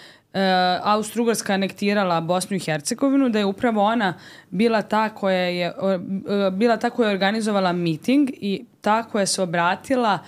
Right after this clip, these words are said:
ženama. Dakle, ona je organizovala miting gde su, koji je bio prevashodno namenjen ženama i da se ona obratila toj masi sa nar-, sa terase Narodnog pozorišta. Dakle, ja verujem da je taj prizor bio sigurno fascinantan,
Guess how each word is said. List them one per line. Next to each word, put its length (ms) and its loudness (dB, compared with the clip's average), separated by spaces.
ženama. 640 2
Dakle, 300 -2
ona 120 0
je 60 0
organizovala 760 2
miting 560 -2
gde 180 0
su, 240 -4
koji 220 2
je 80 2
bio 180 0
prevashodno 600 -2
namenjen 480 2
ženama 520 2
i 140 0
da 100 2
se 160 0
ona 220 2
obratila 540 0
toj 180 -4
masi 480 -2
sa 180 0
nar-, 420 0
sa 400 0
terase 440 -2
Narodnog 340 -2
pozorišta. 540 -4
Dakle, 260 -2
ja 180 0
verujem 280 -2
da 60 -2
je 80 -4
taj 140 0
prizor 520 -4
bio 240 2
sigurno 640 0
fascinantan, 680 -2